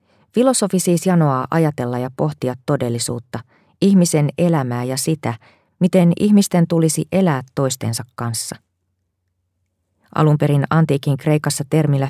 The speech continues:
filosofia ei tarkoitettu omassa päässä tapahtuvaa ajattelua, vaan hyvä filosofi oli se, joka sai ohran kasvamaan ja perheonnen kukoistamaan. Filosofia oli siis käytännön toiminnan pohtimista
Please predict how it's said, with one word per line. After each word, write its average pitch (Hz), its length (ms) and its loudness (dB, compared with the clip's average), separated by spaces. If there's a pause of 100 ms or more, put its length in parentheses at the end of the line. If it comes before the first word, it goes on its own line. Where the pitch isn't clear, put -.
filosofia 135 680 -2 (100)
ei 170 160 2
tarkoitettu 135 720 -2
omassa 156 440 0
päässä 123 360 -4
tapahtuvaa 127 640 -4
ajattelua, 120 640 -6 (640)
vaan 170 200 4
hyvä 233 220 4
filosofi 180 680 -2
oli 139 180 -2
se, 160 280 0 (600)
joka 175 200 0
sai 175 360 2
ohran 185 420 0
kasvamaan 127 680 -4
ja 127 140 -8 (120)
perheonnen 156 720 0
kukoistamaan. 117 720 -4 (1200)
Filosofia 147 640 0
oli 143 180 -2
siis 139 280 -2
käytännön 135 560 -2
toiminnan 127 500 -2
pohtimista 120 640 -6